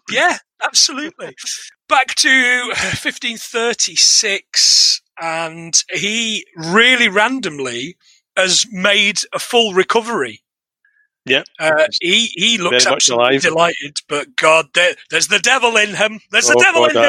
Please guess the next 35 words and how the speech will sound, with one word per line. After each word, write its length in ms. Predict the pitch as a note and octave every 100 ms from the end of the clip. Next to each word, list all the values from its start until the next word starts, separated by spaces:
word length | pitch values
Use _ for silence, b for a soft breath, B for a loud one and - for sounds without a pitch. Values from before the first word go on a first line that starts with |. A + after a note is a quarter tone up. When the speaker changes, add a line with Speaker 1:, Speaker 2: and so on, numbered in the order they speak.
| A#2+ A#2
Speaker 1:
him. 40 | - _ _ -
Speaker 2:
aye. 60 | G#2+
Aye. 380 | G#2+ A2 G#2+ - _ _ _ _ _ _ _ _ _
Speaker 1:
Yeah, 180 | C3 C3 - _ -
they're 160 | E3+ G3
absolutely 540 | A3 - G3+ F#3+ F3
adamant 380 | F3+ F3 E3 -
he's 160 | E3 -
some 180 | F3+
sort 380 | D#3+ F3+ D#3+ D3+
of, 180 | D3 - B B B B _ -
some 160 | G#3
sort 220 | - F#3
of 60 | D#3
monster. 300 | F3 F3+ -
So 120 | -
they 100 | G3
put 200 | G3 C4
him 100 | C4+
in, 120 | A3 F#3+
like, 200 | F#3 G3
one 140 | F#3
of 100 | E3
these 380 | F#3 F3 - - b -
stock 520 | - - G#3+ A3 -
type 320 | - G#3 G3+
things 340 | - G3 G3 D#3+
behind 440 | F3 F#3 F#3 F#3
his, 400 | F#3 E3+ - - _ _ _ -
Speaker 2:
Yeah, 220 | A2+ A2 A2
Speaker 1:
behind 60 |
his 140 | A2+ F3
Speaker 2:
aye. 40 |
Speaker 1:
head. 120 | E3 D#3+ - B B B B B D#3 D3 C#3+
Um, 200 | C#3+ D3+